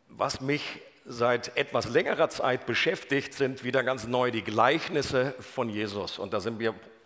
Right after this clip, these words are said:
im Moment, Moment bei uns in der Gemeinde auch in einer Serie drin. Und ich bin neu fasziniert, wie viel... Gleichnisse Jesus gebraucht hat, dass Jesus Gleichnisse geliebt hat.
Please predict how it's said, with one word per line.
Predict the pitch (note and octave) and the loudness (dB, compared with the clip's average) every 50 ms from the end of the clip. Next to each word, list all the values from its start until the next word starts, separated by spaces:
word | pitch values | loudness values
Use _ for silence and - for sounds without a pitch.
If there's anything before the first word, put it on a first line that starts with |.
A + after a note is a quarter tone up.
| _ _ | _ _
im | - | -6
Moment, | A2+ G#2+ G#2 G2 G2+ - F#2+ - _ _ _ _ _ | -4 -4 -4 -4 -6 -10 -14 -20 _ _ _ _ _
Moment | - G2+ G2+ G#2 - B2+ A#2+ - - - | -6 -2 0 2 0 0 -2 -4 -4 -2
bei | - | -2
uns | G2+ - A2+ - | 0 0 -2 -2
in | A#2+ | -2
der | G#2+ G2+ | 0 0
Gemeinde | F#2+ G2+ G2+ G#2 G2+ G#2 G#2 | 0 2 2 2 4 4 4
auch | F2 E2 F#2+ | 2 2 2
in | G#2+ D#2+ | 0 0
einer | F2 G#2 G#2+ G2+ F#2 - - - - - - - - | 0 0 0 0 -2 -4 -8 -14 -14 -14 -16 -14 -10
Serie | - F#2+ F2 D#2+ G2 A#2 C3 C3+ A#2 B2 B2 | -10 -8 -2 0 2 2 4 2 2 2 0
drin. | A2 G#2 G2+ A#2 B2 A#2+ A#2+ | 0 0 0 0 0 0 0
Und | A2 A2+ A2 | -4 -6 -6
ich | A#2 - | -6 -6
bin | - B2 B2 G#2+ C3+ | -6 -6 -6 -6 -2
neu | C3+ C3 D3+ D#3 | 0 0 0 0
fasziniert, | - - D3+ C3+ - - C#3+ C3 A#2+ C3 C#3 C3 A2 A2 | 0 -2 -2 -2 -2 -4 -6 -4 0 0 0 0 0 -4
wie | A#2 G2+ | -8 -10
viel... | - - - - D3+ D3+ D#3+ E3 D#3 D#3 - - - - - - - - - | -10 -12 -8 -6 -2 0 0 0 0 -2 -4 -10 -20 -20 -20 -20 -20 -20 -12
Gleichnisse | - - - B2+ B2+ B2+ - C#3+ C3 A#2 - B2+ | -4 -2 0 0 0 -2 -2 -2 -2 -2 -2 -2
Jesus | A#2 A2+ C#3 A#2+ B2 A#2+ - | 0 0 0 -2 -2 -2 -4
gebraucht | - A#2 F2+ G#2+ A#2 C3 C3+ - - C3+ | -4 -4 0 2 4 4 4 2 0 0
hat, | B2+ A2+ G#2+ A#2 - | 0 0 -4 -6 -6
dass | A#2+ A2+ - - G2 - | -4 -4 -4 -6 -8 -6
Jesus | - A2+ C3 D3 - D3 A2 - | -4 -2 -2 -2 -2 -4 -6 0
Gleichnisse | C3 C3+ B2+ C3 C#3 B2 - A2+ - C#3 A#2+ | 2 4 4 4 4 2 0 0 0 0 2
geliebt | A#2+ B2+ B2+ C3+ D#3 - - | 2 0 0 0 -4 -2 0
hat. | E3 C#3 - - | 2 2 2 0